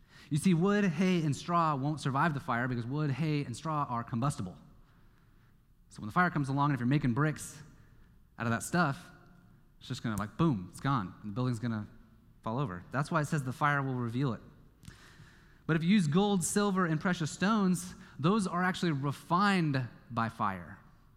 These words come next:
It's how you actually take the impurities out of it. But gold, silver, and precious stones are difficult and costly to acquire. Now,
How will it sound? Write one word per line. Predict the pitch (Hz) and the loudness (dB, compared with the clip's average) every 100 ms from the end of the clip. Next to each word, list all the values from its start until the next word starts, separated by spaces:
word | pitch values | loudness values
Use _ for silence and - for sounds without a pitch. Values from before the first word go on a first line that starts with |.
| _ _ - - _ - - - 160 | _ _ -20 -20 _ -20 -20 -14 -6
It's | 139 | 0
how | 196 | 2
you | 185 | 2
actually | 185 | 0
take | 180 180 | 0 0
the | 175 | 0
impurities | 156 - 185 175 165 147 127 - - - - - - | 0 0 0 2 4 4 2 -4 -16 -20 -20 -10 -2
out | 170 | 2
of | 147 101 | 2 0
it. | 85 - - - - - - - - - - - - - - - - - - 127 | -8 -12 -20 -20 -20 -20 -20 -20 -20 -20 -20 -20 -20 -20 -20 -20 -20 -20 -8 -2
But | 147 139 | 0 0
gold, | 190 262 196 | 0 0 -2
silver, | - 190 180 160 | 0 0 2 0
and | 139 | 0
precious | 147 147 131 | -4 -6 -8
stones | - 131 120 104 - - - - - | -6 -4 -4 -6 -12 -20 -20 -20 -10
are | 120 110 104 | -6 -6 -4
difficult | 143 143 - 117 110 98 - - - - - - - - | -2 -2 -2 -8 -8 -12 -18 -20 -20 -20 -20 -20 -20 -12
and | 101 - | -12 -12
costly | - - 101 85 - 76 73 - - - - - | -12 -8 -8 -10 -14 -16 -16 -20 -20 -20 -20 -20
to | - 90 | -14 -14
acquire. | - - - - - - - - - - - - - - - - - _ _ _ _ _ _ _ - _ - _ _ - - - - - - - - - | -14 -18 -18 -20 -20 -20 -20 -20 -20 -20 -20 -20 -20 -20 -20 -20 -20 _ _ _ _ _ _ _ -20 _ -20 _ _ -20 -20 -20 -20 -20 -20 -20 -20 -4
Now, | 139 98 | -2 -2